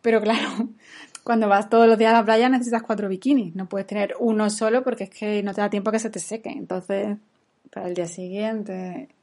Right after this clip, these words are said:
Entonces, claro, cuatro a lo mejor era una locura, pero bueno. <laughs> Pero a veces me da el arrebato, pero ya está, no.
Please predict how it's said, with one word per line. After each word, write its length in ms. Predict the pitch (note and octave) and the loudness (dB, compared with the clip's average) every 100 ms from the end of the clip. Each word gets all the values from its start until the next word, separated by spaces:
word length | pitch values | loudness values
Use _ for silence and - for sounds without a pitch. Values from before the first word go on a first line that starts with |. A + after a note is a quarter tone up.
| _ _ | _ _
Entonces, 420 | - - F3+ F3+ | -10 -8 -8 -10
claro, 280 | F3+ - - - | -10 -10 -10 2
cuatro 300 | B3 C4 C4+ | 6 8 8
a 20 | |
lo 60 | C4 | 8
mejor 240 | C4 C4 B3+ | 6 6 6
era 100 | B3+ | 6
una 160 | B3+ | 6
locura, 440 | B3+ B3 - - - | 2 0 -2 -4 -6
pero 160 | - | -8
bueno. 240 | B3 A#3 B3 - - - - | -4 -2 -2 -4 -14 -8 -2
<laughs> 160 | E4+ - - - F#4+ F#4 E4 D#4 C4+ _ _ _ _ _ _ _ - | -2 -4 -16 -12 -12 -10 -12 -12 -16 _ _ _ _ _ _ _ -2
Pero 480 | A#3 A3 G#3+ G#3+ G#3 | 0 4 2 2 2
a 120 | A3+ | 0
veces 480 | G#3+ A#3+ A#3+ D4+ D4 _ _ | 2 2 2 -2 -2 _ _
me 160 | - B3 | 2 6
da 160 | A3+ A#3 | 8 8
el 60 | |
arrebato, 540 | A#3+ A#3+ G3 G3 F#3+ F3+ | 8 8 6 4 0 -4
pero 220 | F3+ F3 | -4 -2
ya 140 | F#3 | -2
está, 340 | E3+ E3+ E3 E3 - | -2 -6 -16 -16 -14
no. 520 | F3 F3 F3 F3 | -14 -12 -12 -12